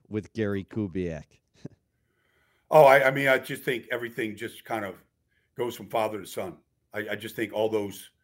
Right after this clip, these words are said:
Speaker 2: all those traits that his father had going back to the Shanahan years, um, all, all transfer. And we're seeing what Kyle's doing right now. I think Clint has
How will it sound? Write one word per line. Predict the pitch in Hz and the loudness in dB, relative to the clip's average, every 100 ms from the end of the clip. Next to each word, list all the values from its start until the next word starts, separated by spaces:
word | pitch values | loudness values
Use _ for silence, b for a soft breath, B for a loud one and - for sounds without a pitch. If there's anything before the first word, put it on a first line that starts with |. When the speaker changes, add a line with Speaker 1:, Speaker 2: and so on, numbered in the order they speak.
| _ _ - | _ _ -2
Speaker 2:
all | 131 | 0
those | 135 123 - | 2 -2 -4
traits | - 117 120 - | -4 -2 -4 -12
that | - | -8
his | 101 92 | -8 -6
father | 113 110 110 | -4 -4 -4
had | 104 104 104 101 b b b b | -4 -4 -6 -8 b b b b
going | 117 110 | -4 -2
back | 113 110 | -2 -2
to | |
the | 104 | -8
Shanahan | 101 120 110 107 107 | -6 -4 -4 -4 -6
years, | 101 104 101 92 - _ _ _ _ - | -6 -6 -6 -8 -14 _ _ _ _ -8
um, | 101 95 92 | -4 -4 -2
all, | 117 113 - | -2 -2 -2
all | 113 | -4
transfer. | 110 110 98 - 90 87 | -4 -6 -8 -10 -14 -12
And | |
we're | 104 | -10
seeing | 104 - 117 | -10 -6 -6
what | 107 - | -6 -4
Kyle's | 104 107 101 | -4 -4 -6
doing | 110 98 | -10 -8
right | 98 | -8
now. | 95 98 | -6 -8
I | |
think | 92 104 - | -8 -12 -12
Clint | 110 95 | -14 -10
has | 101 85 - | -10 -10 -14